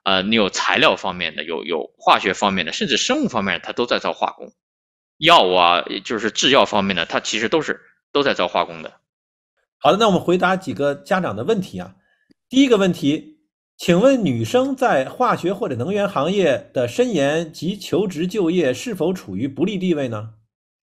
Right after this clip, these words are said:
Speaker 1: 我怎么觉得正相反，是有有利的这个情况啊，尤其是现在美国的这个大环境情况下，就是说女，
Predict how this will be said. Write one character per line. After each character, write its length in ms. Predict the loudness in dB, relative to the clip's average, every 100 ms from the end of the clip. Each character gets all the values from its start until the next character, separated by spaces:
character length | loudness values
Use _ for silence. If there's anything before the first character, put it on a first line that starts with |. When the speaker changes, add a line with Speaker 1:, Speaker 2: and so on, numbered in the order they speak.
| _ _ _ _ _ _ _ _ _ -8
Speaker 1:
我 140 | -8
怎 100 | -6
么 80 | -2
觉 120 | 0
得 80 | 2
正 160 | 2
相 220 | 4 4 2
反， 180 | -2
是 120 | 2 4
有 160 | 6
有 240 | 6 4 4
利 160 | 4
的 140 | 6 4
这 140 | 4
个 120 | 2
情 240 | 2 -2 -4
况 180 | -4
啊， 140 | -2 -2
尤 120 | -2
其 140 | -2 0
是 100 | 0
现 160 | 0
在 120 | 0 0
美 160 | 0
国 140 | -2 -4
的 60 |
这 120 | -4 -4
个 120 | 0
大 200 | 0 0
环 220 | -2 -6
境 200 | -6 -8
情 180 | -6 -4
况 140 | -2 0
下， 240 | 0 -2 -6 -20 -20 -20 -20 _
就 120 | -2
是 60 | -2
说 220 | 2 2
女， 220 | 2 0